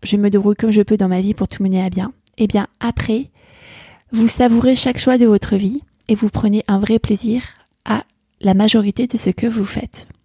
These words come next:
Lorsqu'avant vous rendez la terre entièrement responsable de vos sautes d'humeur, après mon programme, vous comprenez que vous êtes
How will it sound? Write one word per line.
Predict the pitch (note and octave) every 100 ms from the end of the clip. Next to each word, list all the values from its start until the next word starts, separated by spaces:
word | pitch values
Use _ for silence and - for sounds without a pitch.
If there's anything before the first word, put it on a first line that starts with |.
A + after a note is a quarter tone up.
| _ _ _ _ _ _ _ - - -
Lorsqu'avant | A3 G#3 A3+ A3 A#3+
vous | A3+
rendez | G#3+ G#3 G#3
la | G3+
terre | G#3+ G#3+ B3+ _ -
entièrement | A#3+ A#3+ A3+ A3
responsable | A#3 A#3+ A#3 - A3+
de | A3
vos | G#3 G3
sautes | - G3
d'humeur, | F#3+ F3+ F#3+ A#3+ - _ _ _ -
après | G#3 - C4+
mon | B3
programme, | - G#3+ G3+ F#3+ A3 - _ - - -
vous | G#3
comprenez | A3 G#3+ A3 G#3+
que | A3+ A3
vous | G#3+ G3
êtes | G3